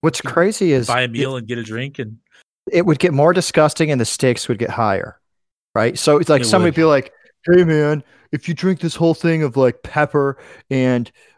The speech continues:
Speaker 1: soy, or I don't know, whatever sauce they have there, maple syrup, I'll give you, I'll give you a dollar." And then somebody else is like,
Speaker 2: <laughs>
Speaker 1: "Fuck, I'll put a dollar down," you know? I mean, I'm only, I'm only gonna spend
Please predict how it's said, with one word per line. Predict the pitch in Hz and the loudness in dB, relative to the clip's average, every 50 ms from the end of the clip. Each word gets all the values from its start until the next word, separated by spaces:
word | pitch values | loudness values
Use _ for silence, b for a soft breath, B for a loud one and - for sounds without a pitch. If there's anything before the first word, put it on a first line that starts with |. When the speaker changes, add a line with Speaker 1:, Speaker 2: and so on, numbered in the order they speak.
| b _ - | b _ -14
Speaker 1:
soy, | - - - 156 151 156 | -6 0 2 4 4 2
or | - - 135 131 | 2 2 2 2
I | 127 131 | 2 2
don't | 131 123 | 0 0
know, | 117 113 | -2 -2
whatever | 117 120 117 120 110 113 | -2 -2 -2 -2 -2 -4
sauce | 110 - - 120 113 113 - | -6 -4 -4 -2 -2 -2 -4
they | - 120 | -6 -4
have | 113 110 110 | -4 -4 -4
there, | 110 113 110 | -4 -6 -4
maple | 120 131 131 - 139 | -2 -2 -2 -2 -4
syrup, | - - - 160 151 143 120 117 - B B B B B - | -6 -4 0 2 2 2 2 0 -2 B B B B B 0
I'll | 147 160 | 2 2
give | 156 - 170 147 127 | 2 2 0 0 0
you, | 143 151 139 127 - _ _ | 0 0 0 -2 -4 _ _
I'll | 143 151 | -2 0
give | 123 160 117 | 0 0 -2
you | 120 120 | -2 -4
a | 110 101 | -6 -4
dollar." | - 131 117 117 123 127 113 - - _ _ _ _ B B B B | -2 0 0 2 0 -2 -2 -6 -10 _ _ _ _ B B B B
And | - 156 151 | -2 0 0
then | 156 | 0
somebody | - - - 196 180 160 156 | 0 2 2 2 4 4 4
else | 160 160 - - | 4 2 0 -4
is | 123 - | -6 -2
like, | 135 123 110 104 - | -2 -2 -2 -2 -6
Speaker 2:
<laughs> | 127 117 101 - - _ _ _ - | -8 -10 -10 -12 -16 _ _ _ -18
Speaker 1:
"Fuck, | 104 - - 135 - - | -6 -2 -2 -2 0 -2
I'll | 127 - | -4 -4
put | - 113 101 | -4 -8 -10
a | 92 | -8
dollar | - 92 90 98 101 92 | -8 -6 -6 -6 -6 -6
down," | 95 101 104 107 120 - _ _ | -6 -6 -6 -6 -8 -12 _ _
you | - 117 110 | -6 -4 -2
know? | 107 117 131 135 - | 0 0 -2 -2 -2
I | - | -2
mean, | 135 135 | 0 2
I'm | 143 160 | 2 2
only, | 151 165 160 151 135 139 | 4 4 4 4 2 2
I'm | - 156 | 2 2
only | 160 170 180 | 4 4 4
gonna | 185 147 123 | 4 2 2
spend | - - - - 156 160 170 151 123 117 - | 0 -4 0 2 2 2 4 2 0 -4 -6